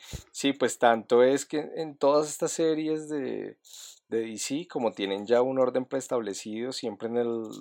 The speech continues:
mid-season es la primera pelea con el héroe y el,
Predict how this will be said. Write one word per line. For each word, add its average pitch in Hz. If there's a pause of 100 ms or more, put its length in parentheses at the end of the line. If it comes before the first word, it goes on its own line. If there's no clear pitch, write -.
mid-season 131 (320)
es 127
la 123
primera 123
pelea 113
con 120
el 113
héroe 120
y 113
el, 98